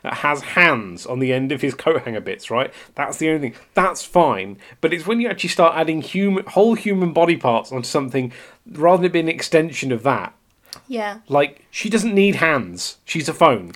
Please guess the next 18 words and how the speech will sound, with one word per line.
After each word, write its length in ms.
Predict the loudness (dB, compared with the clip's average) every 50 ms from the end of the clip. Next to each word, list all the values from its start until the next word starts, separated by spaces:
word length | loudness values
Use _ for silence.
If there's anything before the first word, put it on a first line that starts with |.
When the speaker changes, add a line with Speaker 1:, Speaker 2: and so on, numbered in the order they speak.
| -16 _ -12
Speaker 2:
Well, 60 | -8
she 120 | -8 -4 -2
dials 360 | 0 2 2 2 0 -2 -4
herself. 560 | -8 -10 -10 -10 -10 -12 -14 -16 -20 -20 -20 -20 -20 -20 _ _
Speaker 1:
Which, 240 | 2 4 6 6 4
again, 340 | 6 8 10 10 12 12 10
in 140 | 10 8 6
itself 400 | 4 6 8 10 10 10 8 6
is 120 | 0 0
freaky. 400 | 2 2 2 2 2 0 -2 -4
She 180 | -2 -2 -2 2
can 140 | 6 8 8
also 180 | 8 8 6
listen 200 | 4 4 2 2 2
to 80 | 6
all 140 | 8 10 10
your 140 | 10 10 8
calls. 540 | 8 8 8 8 6 2 -4 -8 -12 -14